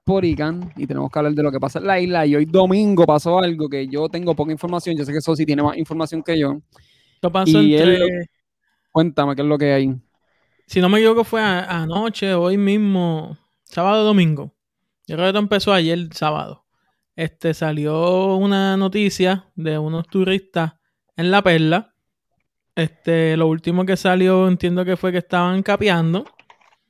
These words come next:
Speaker 2: Este, fue
Speaker 1: Capeando,
Speaker 2: bajaron
Speaker 1: para
Speaker 2: la
Speaker 1: los que no, para los que, ok, vamos, va-, vamos a, <laughs> para los que no, de otros
Speaker 2: Estaban
Speaker 1: países que nos
Speaker 2: comprando
Speaker 1: escuchan.
Speaker 2: medicamentos sin receta.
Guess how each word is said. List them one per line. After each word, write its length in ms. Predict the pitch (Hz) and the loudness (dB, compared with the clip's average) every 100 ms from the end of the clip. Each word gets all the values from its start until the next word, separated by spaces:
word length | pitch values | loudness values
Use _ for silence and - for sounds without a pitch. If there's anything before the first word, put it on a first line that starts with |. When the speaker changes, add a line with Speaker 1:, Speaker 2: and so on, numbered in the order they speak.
| _ _ _ _ _ _ | _ _ _ _ _ _
Speaker 2:
Este, 400 | 190 165 _ 165 | -6 -6 _ -12
fue 140 | - 160 | -4 0
Speaker 1:
Capeando, 420 | 139 175 202 208 | 2 4 6 6
Speaker 2:
bajaron 0 | |
Speaker 1:
para 140 | 170 | 6
Speaker 2:
la 60 | 165 | 2
Speaker 1:
los 80 | 160 | 2
que 100 | 151 | 0
no, 100 | 147 | 0
para 240 | - 156 | 4 4
los 60 | 151 - | 4 2
que, 180 | 151 156 151 139 135 | 4 4 4 4 2
ok, 40 | |
vamos, 420 | 139 143 151 151 - | -2 -2 -2 -4 -8
va-, 140 | 147 - | -12 -10
vamos 380 | 139 139 143 160 | -4 0 2 2
a, 460 | 160 147 139 135 - | 0 -2 -4 -8 -8
<laughs> 960 | 147 - - - 196 160 - - - 180 | -8 -8 -12 -6 -4 -4 -8 -10 -2 2
para 80 | 170 | 4
los 80 | 196 | 6
que 80 | 170 | 4
no, 220 | 170 214 208 _ 170 160 151 - | 2 0 -2 _ -10 -8 -12 -14
de 160 | 147 151 | 0 0
otros 180 | 156 - | 0 0
Speaker 2:
Estaban 260 | 156 170 | 4 4
Speaker 1:
países 0 | |
que 60 | 175 202 | 4 4
nos 20 | |
Speaker 2:
comprando 600 | 220 226 214 220 214 202 | 4 4 6 6 6 2
Speaker 1:
escuchan. 200 | 170 190 196 | 0 -4 0
Speaker 2:
medicamentos 760 | 202 208 208 208 190 185 196 | 2 2 0 0 0 0 -2
sin 180 | 202 190 | 0 0
receta. 540 | 196 185 165 151 185 | 0 -2 -4 -4 -10